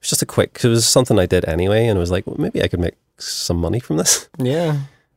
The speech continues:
Speaker 2: Very
Speaker 1: And I could
Speaker 2: reasonably
Speaker 1: monetize
Speaker 2: priced
Speaker 1: it.
Speaker 2: as,
Speaker 1: Yeah.
Speaker 2: very reasonably priced as well.
Speaker 1: Yeah, yeah, exactly. It's not London prices.
Speaker 2: <laughs> Oh, you'd make a killing in London.
Speaker 1: Yeah, yeah.
Speaker 2: You don't wanna end up being one of those beach guys though, right?
Speaker 1: Well, yeah, the thing was, like, I,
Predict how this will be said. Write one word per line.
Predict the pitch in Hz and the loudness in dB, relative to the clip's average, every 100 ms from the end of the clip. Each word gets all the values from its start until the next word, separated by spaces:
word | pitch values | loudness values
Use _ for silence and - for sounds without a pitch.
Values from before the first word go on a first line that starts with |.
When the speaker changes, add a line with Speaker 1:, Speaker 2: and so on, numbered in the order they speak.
| - | -2
Speaker 2:
Very | 180 | 0
Speaker 1:
And | 170 | 2
I | |
could | |
Speaker 2:
reasonably | 127 85 87 87 | 2 2 2 2
Speaker 1:
monetize | 98 | 2
Speaker 2:
priced | 104 135 127 | 0 -2 -4
Speaker 1:
it. | |
Speaker 2:
as, | 113 - | -6 -2
Speaker 1:
Yeah. | 117 127 | 2 4
Speaker 2:
very | 165 151 | 4 4
reasonably | 113 120 120 113 107 | 2 0 0 -2 -4
priced | - 107 117 127 | -4 -4 -4 -4
as | 120 | -2
well. | 135 | 2
Speaker 1:
Yeah, | 135 131 120 | 4 4 4
yeah, | 123 | 2
exactly. | 127 113 113 113 | 0 0 -2 -4
It's | 110 | -2
not | - | -2
London | 87 87 95 | 0 0 0
prices. | 101 101 117 - - - - | -2 -4 -6 -10 -20 -10 -2
Speaker 2:
<laughs> | 156 - - - 294 294 202 - | -2 -2 -10 -8 -8 -6 -6 -2
Oh, | 127 123 | 2 2
you'd | 120 123 | 2 0
make | 131 | 0
a | - | -4
killing | - 110 107 | -6 -4 -2
in | 107 | -2
London. | 101 104 110 117 113 | -2 -4 -2 -2 0
Speaker 1:
Yeah, | 107 107 104 104 104 107 _ - | 4 6 6 4 0 -4 _ -4
yeah. | 98 98 101 - _ _ _ - - | 0 0 0 -6 _ _ _ -20 -6
Speaker 2:
You | 143 | -2
don't | 127 147 | 2 2
wanna | 151 160 | 2 2
end | 139 127 | 2 0
up | 104 | 0
being | 113 113 | -2 0
one | 110 | -2
of | 104 | -2
those | 107 | -6
beach | - 107 - - | -6 -8 -6 -4
guys | 120 110 113 | -2 -2 -2
though, | 117 113 117 - - | -2 -2 -2 -6 -8
right? | 107 110 - - _ - - - - - - | -4 -4 -8 -20 _ -12 -10 -8 -10 -10 -2
Speaker 1:
Well, | 135 151 151 - | 2 2 2 -2
yeah, | 147 147 | -8 -4
the | 143 | -4
thing | - 160 139 | -2 0 2
was, | 104 127 | 2 2
like, | 135 | 4
I, | 139 127 | 4 4